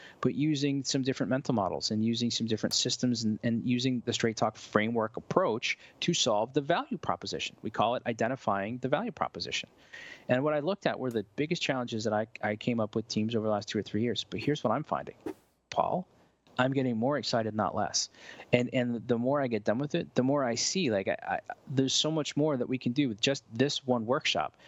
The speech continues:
The more I talk about it, the more people get excited about it.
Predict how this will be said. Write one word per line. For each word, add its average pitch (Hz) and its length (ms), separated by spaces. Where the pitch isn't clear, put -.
The 110 100
more 135 180
I 117 60
talk 120 300
about 160 220
it, 202 160
the 127 40
more 127 140
people 120 340
get 156 180
excited 95 380
about 67 240
it. - 100